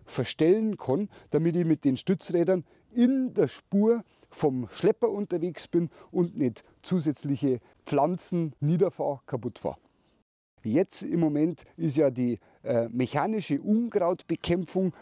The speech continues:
ganz groß geschrieben, kommt immer mehr, äh, Glyphosatersatz ab zweitausendvierundzwanzig. Eingesetzt wird die Rollhacke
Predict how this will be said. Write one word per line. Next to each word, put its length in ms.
ganz 320
groß 380
geschrieben, 360
kommt 280
immer 240
mehr, 420
äh, 200
Glyphosatersatz 960
ab 200
zweitausendvierundzwanzig. 1120
Eingesetzt 720
wird 260
die 280
Rollhacke 720